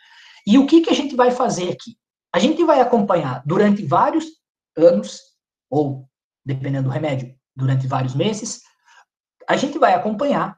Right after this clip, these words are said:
se há diferença na melhora entre o grupo que recebeu e o grupo que não recebeu, certo?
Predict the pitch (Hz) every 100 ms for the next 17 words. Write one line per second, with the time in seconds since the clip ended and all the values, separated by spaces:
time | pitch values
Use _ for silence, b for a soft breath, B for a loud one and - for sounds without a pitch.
0 | _ - 262 262 349 339 277 294 165 185
1 | 202 269 269 _ _ 170 220 247 196 180
2 | 156 131 - _ 165 165 - 127 - 127
3 | 233 277 320 262 233 262 208 180 285 -
4 | 190 247 202 208 269 277 294 - _ -
5 | 226 208 208 170 131 - _ _ - -
6 | 170 -